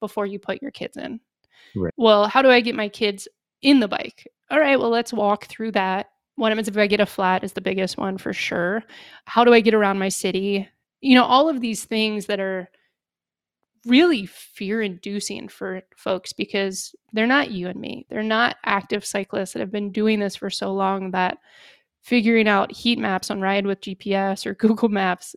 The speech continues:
Speaker 1: isn't a big deal. It's just how we do it. You know, we need to share that knowledge in a very approachable way. And I think that's, to me, where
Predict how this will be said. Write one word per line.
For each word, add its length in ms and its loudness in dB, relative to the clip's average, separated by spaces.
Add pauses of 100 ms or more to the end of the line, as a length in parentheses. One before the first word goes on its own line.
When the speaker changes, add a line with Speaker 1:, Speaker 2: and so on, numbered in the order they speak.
Speaker 1:
isn't 260 0
a 40 -4
big 300 -8
deal. 220 2
It's 100 0
just 160 -6
how 120 0
we 120 -4
do 260 2
it. 260 0 (720)
You 200 2
know, 220 0 (800)
we 240 6
need 120 6
to 80 4
share 240 -2
that 220 -2
knowledge 400 0
in 60 -6
a 80 -4
very 300 -2
approachable 560 -4
way. 220 4
And 80 0
I 80 0
think 380 -2
that's, 440 0
to 140 -12
me, 360 -4
where 560 -4